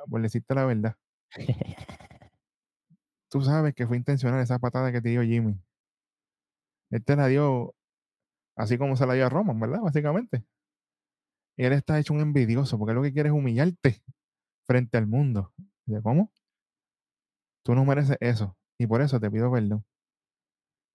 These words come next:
Speaker 1: Jay se sonríe y le dice, "Discúlpame tú también, porque si yo estoy dentro del Bloodline,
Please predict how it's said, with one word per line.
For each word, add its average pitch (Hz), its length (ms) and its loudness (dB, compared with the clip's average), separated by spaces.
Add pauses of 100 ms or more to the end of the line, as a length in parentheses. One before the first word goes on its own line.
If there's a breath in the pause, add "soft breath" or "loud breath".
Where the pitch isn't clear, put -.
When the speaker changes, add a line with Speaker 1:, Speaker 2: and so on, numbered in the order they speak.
Speaker 1:
Jay 107 240 0
se 120 120 0
sonríe 113 520 0 (760)
y - 80 -2
le 113 100 2
dice, 110 300 2 (240)
"Discúlpame 123 460 0
tú 160 100 2
también, 151 380 0 (880)
porque 123 220 0
si 110 140 -2
yo 120 80 2
estoy 165 180 2
dentro 175 320 0
del 160 100 -2
Bloodline, 151 380 0